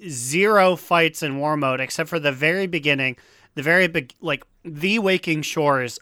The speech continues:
a feral druid tried to start some shit, and me and another guy shut him down. I'm like, "Things are gonna go great."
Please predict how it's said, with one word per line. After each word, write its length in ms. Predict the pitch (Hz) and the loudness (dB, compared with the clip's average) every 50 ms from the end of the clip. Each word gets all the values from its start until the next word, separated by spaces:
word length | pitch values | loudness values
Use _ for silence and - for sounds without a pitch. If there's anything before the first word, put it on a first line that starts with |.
| - | -6
a 100 | 156 143 | -4 -4
feral 540 | 135 - - 147 147 151 151 147 143 139 143 | -4 -4 -4 -2 0 2 2 0 0 0 -4
druid 400 | 131 - 143 143 143 143 135 135 | -4 -4 -4 -2 -2 -2 -4 -6
tried 320 | - - - 135 135 127 131 | -10 -8 -6 -4 -4 -4 -6
to 60 | 123 | -8
start 280 | - - 147 147 151 | -4 -2 -2 -2 -4
some 160 | - - 143 131 | -6 -10 -10 -10
shit, 340 | - - 151 139 139 151 139 | -8 -6 -6 -6 -6 -6 -8
and 140 | 156 143 143 | -8 -4 -2
me 140 | 147 143 | 0 0
and 100 | 147 143 | 0 0
another 300 | 143 139 139 135 131 135 | 0 -2 -2 -2 -4 -4
guy 180 | 131 143 131 131 | -2 0 0 0
shut 240 | 131 - - 147 135 | 0 -2 -2 -2 -2
him 120 | 131 127 | -2 -2
down. 280 | 131 127 131 131 131 131 | -2 -2 -2 -2 -2 -2
I'm 120 | 139 151 | -2 0
like, 240 | 151 143 135 - - - - - _ _ _ | 0 -2 -2 -4 -8 -20 -20 -20 _ _ _
"Things 320 | _ - 302 285 294 233 240 | _ -2 0 0 0 0 -2
are 60 | 156 | -2
gonna 220 | 143 190 208 233 | -2 -2 -2 -2
go 260 | 247 196 214 220 233 233 | 0 0 2 2 2 0
great." 540 | 185 - 175 185 190 185 165 131 117 - | -2 -2 0 0 2 2 0 -2 -6 -10